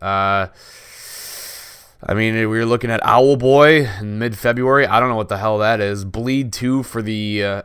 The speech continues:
Xbox on February ninth, whatever that is. We've got some three D mini golf on March eighth. Final Fantasy fifteen Royal Edition on the P S four on March sixth. What else do we got here, guys? Uh, Metal Gear Survive on February twentieth. It looks like we have some, uh, Rainbow Six,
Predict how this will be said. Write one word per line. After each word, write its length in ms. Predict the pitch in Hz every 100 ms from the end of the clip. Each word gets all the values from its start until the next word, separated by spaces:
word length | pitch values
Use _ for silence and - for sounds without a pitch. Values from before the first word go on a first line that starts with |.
| -
Xbox 720 | 113 - - 123 120 123 -
on 180 | 110 101
February 600 | - 113 113 113 110 104
ninth, 460 | 98 104 110 113 101
whatever 340 | 104 107 104
that 260 | 104 107 110
is. 220 | 113 101
We've 100 | 98
got 220 | 113 107
some 140 | 101
three 320 | 92 107 117 117
D 120 | 113
mini 280 | 110 110 98
golf 360 | 104 107 110
on 200 | 107 104
March 480 | 104 107 110 113 - -
eighth. 360 | 95 110 120 -
Final 240 | 120 123
Fantasy 460 | 117 120 117 113 104
fifteen 640 | - 120 - - 117 113 110
Royal 640 | 80 104 113 117 120 117
Edition 500 | 110 117 110 - 113
on 140 | 101
the 60 | 98
P 320 | - - 117
S 160 | 104 -
four 320 | - 104 110
on 120 | 101
March 400 | 95 101 98 98
sixth. 600 | - - 120 117 - - - - _
What 100 | -
else 180 | 120 110
do 80 | 107
we 120 | 101
got 160 | 95 92
here, 180 | 92 90
guys? 560 | 98 95 95 95 - _ _ _ _ _
Uh, 220 | 71 65 62
Metal 320 | 87 127 131
Gear 280 | 110 127 123
Survive 560 | 117 104 110 117 117
on 240 | 110 104 98
February 640 | - 113 113 110 110 104
twentieth. 600 | - 113 113 113 113 113
It 60 | 107
looks 200 | 113 117
like 140 | 110
we 100 | 107
have 220 | 110 107
some, 300 | - 110 104
uh, 140 | 104 98
Rainbow 480 | 98 110 110 107
Six, 640 | 101 - 123 117 - -